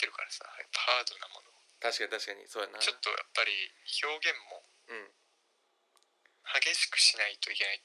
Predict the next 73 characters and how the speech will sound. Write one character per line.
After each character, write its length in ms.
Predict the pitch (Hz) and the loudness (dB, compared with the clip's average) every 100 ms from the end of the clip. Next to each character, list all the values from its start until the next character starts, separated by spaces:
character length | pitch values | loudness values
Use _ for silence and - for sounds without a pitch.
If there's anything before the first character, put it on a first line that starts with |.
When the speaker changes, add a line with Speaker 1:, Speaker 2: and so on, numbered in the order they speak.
| - | -6
Speaker 1:
て 100 | - | -6
い 60 | 110 | -6
う、 60 | - - _ _ - | -12 -20 _ _ -6
Speaker 2:
あ 720 | 110 110 107 104 101 98 101 - | 0 2 2 0 -2 -6 -10 -2
ー。 20 | |
Speaker 1:
ま 80 | 135 | 0
あ、 40 | |
判 200 | 135 123 - | 4 2 0
断 120 | 104 | -12
か 120 | - 107 | -12 -12
も 80 | - | -14
ね。 40 | - - - - | -20 -20 -20 -6
Speaker 2:
チ 120 | 143 | -2
ェ 60 | 165 | 0
ン 60 | |
ソ 120 | 214 208 | 2 4
ー 20 | |
マ 100 | 143 | 4
ン 40 | |
と 80 | 117 | 2
か 80 | 107 | -8
鬼 160 | - 127 | -6 -4
滅 80 | 127 | 0
の 80 | 131 123 | 2 2
刃 80 | 107 | 0
と 60 | |
か 60 | 104 | -4
ち 80 | 160 | -6
ょ 40 | |
っ 20 | |
と 80 | - | -4
ハ 140 | 175 | 0
ー 20 | 156 | 0
ド 60 | 107 | 0
や 20 | |
も 100 | - | -8
ん 40 | |
な、 80 | 104 | -18
実 260 | 101 - 101 | -18 -12 -12
は。 100 | - _ _ _ _ | -14 _ _ _ _
Speaker 1:
そ 160 | - 170 | -4 -2
う 40 | - | -2
ね。 140 | - - | -4 -2
Speaker 2:
最 140 | 120 | -2
近 120 | 131 | 2
当 60 | 117 | 2
た 80 | 120 | 4
っ 100 | 120 | 4
て 80 | 110 | 2
る 220 | 107 101 | 2 -10
の 60 | - | -12
が、 20 | - | -10
Speaker 1:
結 320 | 117 127 - | -8 -4 0
構 40 | |
ハ 100 | 127 | 2
ー 20 | |
ド 40 | 113 | 0
よ。 0 | |
Speaker 2:
呪 0 | |
術 0 | |
廻 0 | |
戦 100 | 104 | -6
と 80 | - | -18
か 80 | - | -18
な。 80 | |
Speaker 1:
う 40 | 107 | -18
ん。 840 | - _ _ _ _ _ _ - | -18 _ _ _ _ _ _ -10
う 0 | |
ん、 320 | 110 98 98 - | -6 -6 -8 0
タ 140 | 139 | 0
フ 100 | - | 2
だ 80 | |
よ 60 | - | -2